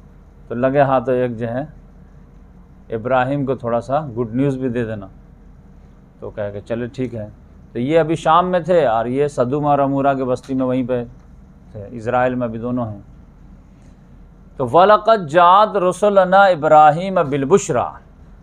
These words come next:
और यकीनन हमारे रसूल आए इब्राहिम के पास बशारत लेकर। तो रसूल आए यानी फरिश्ते, क्योंकि इंसानों में से भी रसूल बनते हैं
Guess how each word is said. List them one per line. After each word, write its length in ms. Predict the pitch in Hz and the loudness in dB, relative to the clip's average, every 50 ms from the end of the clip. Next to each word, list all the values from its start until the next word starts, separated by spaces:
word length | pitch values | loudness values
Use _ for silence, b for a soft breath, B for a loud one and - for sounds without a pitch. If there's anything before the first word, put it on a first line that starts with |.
| - - - | -20 -8 0
और 140 | - 139 139 | 0 0 0
यकीनन 600 | 135 139 160 156 156 - 175 180 190 202 214 214 | 4 2 2 2 2 0 -2 0 2 4 4 4
हमारे 600 | 196 165 160 156 151 156 156 156 170 175 196 196 175 | 4 4 2 2 4 4 4 6 6 6 6 6 6
रसूल 420 | 156 143 - - 175 185 180 160 | 6 4 2 0 -4 -2 2 4
आए 280 | 147 139 143 151 160 165 | 6 6 6 6 4 2
इब्राहिम 580 | 151 123 120 123 127 123 120 131 156 175 180 156 | 2 0 0 0 0 0 0 0 -2 -4 -4 -4
के 140 | - 131 | -4 -6
पास 460 | 117 - - 120 120 117 113 - 120 101 | -6 -4 -2 0 0 0 0 -4 -8 -12
बशारत 460 | 113 - - 135 127 127 123 117 117 | -12 -8 -4 -2 0 0 0 -2 -6
लेकर। 240 | 98 90 85 80 85 82 - - - - - - - - - - - - - - - - - - - - - | -12 -16 -14 -14 -16 -20 -20 -20 -20 -20 -20 -20 -20 -20 -20 -20 -20 -20 -20 -20 -20 -20 -20 -20 -20 -18 -14
तो 60 | 120 | -10
रसूल 380 | 110 123 131 - - 185 202 196 | -8 -8 -6 -2 0 4 4 6
आए 340 | 165 160 165 175 202 226 214 - - | 6 6 4 4 2 -2 -8 -14 -16
यानी 300 | 151 120 123 127 139 165 | -10 -6 -4 -4 -4 -6
फरिश्ते, 540 | 156 - 139 127 127 127 - - - 92 76 - - - - - - - - - - - - - - - - - - - | -8 -6 -6 -8 -8 -8 -12 -16 -16 -16 -16 -18 -20 -20 -20 -20 -20 -20 -20 -20 -20 -20 -20 -20 -20 -20 -20 -20 -20 -16
क्योंकि 200 | - 117 117 147 | -14 -8 -6 -4
इंसानों 500 | 143 139 135 127 - 131 131 147 160 180 | -4 -2 -4 -2 0 2 2 2 2 0
में 80 | 190 180 | -2 -2
से 120 | - 185 | -2 -2
भी 120 | 175 185 | -2 0
रसूल 360 | 185 175 165 170 180 185 185 170 | 0 0 0 0 0 -2 -2 0
बनते 280 | 180 175 175 165 180 | -2 -4 -4 -4 -4
हैं 260 | 180 175 180 202 240 | -4 -4 -4 -8 -10